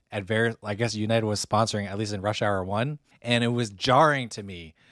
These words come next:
seeing the old United airline logo. Like, I guess my brain had forgotten that the,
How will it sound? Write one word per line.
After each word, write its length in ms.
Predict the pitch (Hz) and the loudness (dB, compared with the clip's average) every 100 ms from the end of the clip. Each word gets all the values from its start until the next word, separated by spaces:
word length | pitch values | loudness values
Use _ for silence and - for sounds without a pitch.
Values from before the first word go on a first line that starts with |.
| _ | _
seeing 520 | - - 123 117 110 107 | -12 -2 2 2 0 0
the 120 | 107 | -2
old 420 | 107 110 101 98 | 0 0 2 0
United 400 | 98 101 98 95 | -2 0 0 -2
airline 400 | 92 95 90 85 | -4 -4 -2 -4
logo. 420 | 82 80 76 76 - - - | -6 -6 -8 -12 -16 -20 -4
Like, 180 | 113 95 | -4 -2
I 80 | 113 | -2
guess 200 | 135 135 | 0 0
my 120 | 117 | -2
brain 280 | 92 117 117 | 0 0 2
had 120 | 104 | -2
forgotten 720 | - 98 104 107 92 85 80 - - _ | -4 -4 0 0 -2 -10 -12 -16 -20 _
that 300 | 110 90 87 _ | -2 -2 -4 _
the, 500 | 95 87 87 85 82 | -6 -4 -6 -8 -12